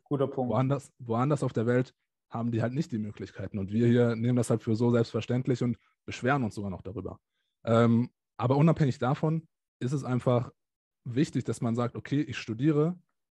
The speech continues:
Speaker 2: wieso studiere ich? Was, was, <clears throat> wieso, was, was ist der Sinn da drin? Was, wieso mache ich das? Nicht nur für einen guten Job, weil, wie gesagt, ich glaube, für die wenigsten, wie du auch gerade bestätigt hast,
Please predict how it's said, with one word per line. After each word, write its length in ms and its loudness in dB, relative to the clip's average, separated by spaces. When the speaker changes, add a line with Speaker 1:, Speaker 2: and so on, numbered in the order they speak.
Speaker 2:
wieso 280 0
studiere 400 -8
ich? 160 -10
Was, 200 2
was, 260 0
<clears throat> 220 -2
wieso, 440 4
was, 340 -10
was 180 -2
ist 100 0
der 80 6
Sinn 220 6
da 80 6
drin? 300 4
Was, 300 0
wieso 300 2
mache 200 0
ich 80 -8
das? 240 -6
Nicht 380 2
nur 380 2
für 160 -2
einen 80 4
guten 260 -2
Job, 260 0
weil, 240 4
wie 100 -6
gesagt, 220 -6
ich 100 -14
glaube, 180 -2
für 80 -6
die 140 -2
wenigsten, 500 0
wie 80 -2
du 100 -2
auch 100 -8
gerade 240 -2
bestätigt 460 -4
hast, 240 -4